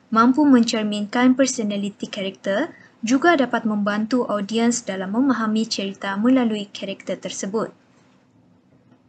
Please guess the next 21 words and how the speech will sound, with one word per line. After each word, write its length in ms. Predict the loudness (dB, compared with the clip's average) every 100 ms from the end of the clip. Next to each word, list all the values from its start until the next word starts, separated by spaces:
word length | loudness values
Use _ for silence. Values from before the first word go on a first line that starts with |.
| -2
Penampilan 560 | 0 2 0 0 -2 0
karakter 560 | 0 0 -2 -4 -2
akan 260 | -2 -2 -2 -2
memberi 400 | -2 -4 -6 -6
kesan 480 | -6 -2 -2 -2
kepada 240 | -4 -8 -10
sesebuah 560 | -10 -6 -2 0 -2
cerita. 480 | -4 -10 -10 -10 -10 -12 _ _ _ -8
Justeru, 720 | -6 -6 -6 -8 -6 -6 -6 -8 -20 -2
dua 320 | 2 4 2
kaedah 400 | -2 -2 -2 -2
yang 160 | -2
digunakan 560 | -4 -4 -6 -6 -6 -4
dalam 320 | -4 -4 -6
analisis 560 | -6 -6 -4 -6 -6 -4
ini 320 | 0 0 0
boleh 320 | -2 -2 -4
diaplikasikan 1120 | -6 -8 -8 -10 -8 -8 -10 -10 -4 -2 -2
oleh 240 | -4 -6 -6
penggiat 560 | -4 -2 2 2 0
filem 400 | -4 0 2 2